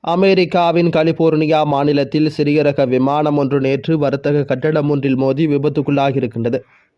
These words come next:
இந்த விபத்தில் இருவர் உயிரிழந்ததுடன்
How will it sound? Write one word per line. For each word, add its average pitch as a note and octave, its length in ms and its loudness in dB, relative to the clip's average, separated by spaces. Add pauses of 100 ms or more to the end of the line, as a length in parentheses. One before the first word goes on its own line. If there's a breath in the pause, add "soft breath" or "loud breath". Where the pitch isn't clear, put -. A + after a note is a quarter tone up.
(400)
இந்த C3+ 180 0
விபத்தில் C#3+ 500 0
இருவர் C#3+ 400 2
உயிரிழந்ததுடன் C#3 760 0